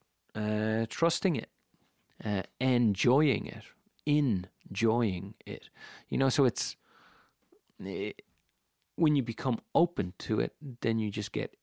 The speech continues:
in it, and it's, the, the whole idea of, of defining it just becomes obsolete.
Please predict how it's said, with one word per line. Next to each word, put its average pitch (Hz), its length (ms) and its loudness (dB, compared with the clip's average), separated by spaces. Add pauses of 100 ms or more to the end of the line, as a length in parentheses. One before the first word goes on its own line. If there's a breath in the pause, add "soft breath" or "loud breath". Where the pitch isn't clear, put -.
(140)
in 180 140 4
it, - 160 0 (420)
and 104 720 -2 (520)
it's, - 500 -14 (680)
the, - 200 -8
the 113 140 -4
whole 120 240 4
idea 117 560 2
of, 104 560 -4 (120)
of 101 380 -10
defining 120 540 0
it 92 180 -8
just - 180 -10
becomes 95 440 -8
obsolete. - 560 -8